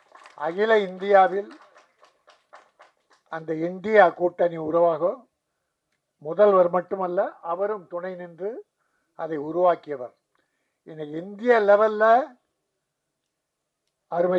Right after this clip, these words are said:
தம்பி திருமாவின் பெயர் ஓங்கி ஒலித்துக் கொண்டிருக்கிறது. பாராளுமன்றத்துல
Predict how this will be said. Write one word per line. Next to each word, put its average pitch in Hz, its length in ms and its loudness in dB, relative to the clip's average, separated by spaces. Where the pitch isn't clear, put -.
தம்பி 165 240 -2
திருமாவின் 180 600 2
பெயர் 175 300 8
ஓங்கி 185 340 0
ஒலித்துக் 151 360 -6
கொண்டிருக்கிறது. 131 520 -14
பாராளுமன்றத்துல 190 1080 6